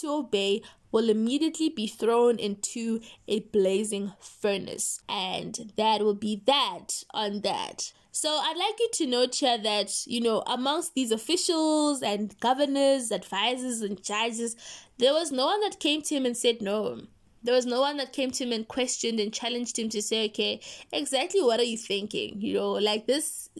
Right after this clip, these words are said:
do you really expect it to, you know, to go well? Do you really want a forced worship, a worship that has been, you know, that, that is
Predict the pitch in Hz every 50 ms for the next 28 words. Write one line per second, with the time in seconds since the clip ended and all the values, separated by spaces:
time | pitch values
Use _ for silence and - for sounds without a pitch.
0 | - 240 226 240 254 254 254 254 254 277 285 277 277 254 208 202 214 - - -
1 | - 254 262 254 - 262 247 - - - 240 220 208 214 214 208 208 214 226 -
2 | - - - - _ - - - 220 - 220 220 226 214 208 202 202 190 175 208
3 | - 208 220 233 240 247 254 285 294 330 302 254 220 220 226 240 240 - - -
4 | - - - - _ - 226 220 226 - - - 311 302 269 240 - - - -
5 | - - _ _ - 220 214 220 226 - - 202 147 - - - - - - -
6 | - 247 233 220 214 233 269 - - 302 254 - 240 226 220 247 240 220 208 -
7 | - 208 214 214 214 214 - - - _ - 208 214 208 208 202 233 226 226 226
8 | - - 240 226 233 220 202 -